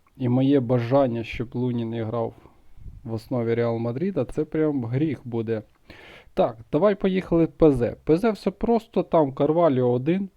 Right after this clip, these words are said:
Взагалі немає інших варіантів. Можете зайти перепровірити. Один Карваліо на П З. Дальше, поїхали,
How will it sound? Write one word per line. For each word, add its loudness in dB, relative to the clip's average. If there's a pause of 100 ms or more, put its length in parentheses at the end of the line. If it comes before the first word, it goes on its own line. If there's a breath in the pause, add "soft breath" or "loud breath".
(540)
Взагалі -2
немає -4
інших -10
варіантів. -8 (180)
Можете -2
зайти 0
перепровірити. -4 (200)
Один -4
Карваліо -4
на -4
П -6
З. -6 (880 loud breath)
Дальше, 4
поїхали, -2